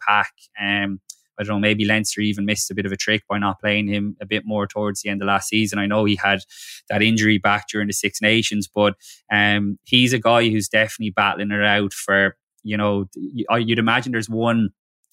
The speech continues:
potentially lock sp-, lock spot up for grabs, and he's potentially going up against Kieran Treadwell, who didn't have the best of seasons, I think you'd say it, after playing, uh, such an important role in the series win over New Zealand. So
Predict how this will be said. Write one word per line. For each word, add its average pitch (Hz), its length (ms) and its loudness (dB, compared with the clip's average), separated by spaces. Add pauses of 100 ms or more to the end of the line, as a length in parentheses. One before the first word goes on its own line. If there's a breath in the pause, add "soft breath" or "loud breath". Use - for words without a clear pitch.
(120)
potentially 107 420 0
lock 101 320 2
sp-, - 480 -8
lock 107 260 0
spot 101 320 -2
up 101 160 -4
for 101 220 0
grabs, 104 560 0 (340 loud breath)
and 98 280 2
he's 110 180 -2
potentially 107 380 -2
going 104 180 0
up 101 160 -2
against 101 360 -2
Kieran 107 260 0
Treadwell, 104 420 0
who 101 100 -4
didn't 104 340 -4 (160)
have 101 280 0 (460 loud breath)
the - 60 -12
best - 260 0
of - 60 -4
seasons, 117 440 2
I 101 60 2
think 107 220 -4
you'd 101 120 -4
say 104 140 2
it, 101 80 2
after 98 280 0
playing, 104 580 0 (240)
uh, 98 220 0
such 107 260 -4
an 107 60 -4
important 104 340 -2
role 107 240 4
in 104 80 0
the 101 80 -2
series 107 380 0
win 107 120 0
over 104 160 0
New 104 120 -2
Zealand. 117 360 2
So 110 240 2